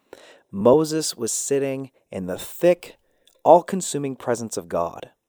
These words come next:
And he was just surrounded by the cloud of God's glory. That is something that is so amazing. And that is something that we as the church,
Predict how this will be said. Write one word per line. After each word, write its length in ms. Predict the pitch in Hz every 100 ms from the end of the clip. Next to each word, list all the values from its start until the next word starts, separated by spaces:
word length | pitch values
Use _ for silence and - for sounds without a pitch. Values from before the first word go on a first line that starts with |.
| _ -
And 120 | 117
he 80 | 147
was 100 | 160
just 180 | 170 -
surrounded 540 | 175 156 151 254 185
by 160 | 123 127
the 80 | 135
cloud 600 | - 147 156 214 247 220
of 140 | 143
God's 340 | 147 165 160
glory. 680 | - 127 165 202 113 69 - _ _ 170
That 180 | 190
is 80 | 220
something 400 | - 202 202 180
that 120 | 160 120
is 80 |
so 540 | - - - 226 208 175
amazing. 800 | 143 139 147 220 233 107 67 - - - -
And 140 | - 165
that 120 | 214
is 120 | 214
something 300 | 208 - 175
that 160 | 156 135
we 380 | 117 185 240 139
as 120 | 117
the 120 | 113
church, 360 | - 170 -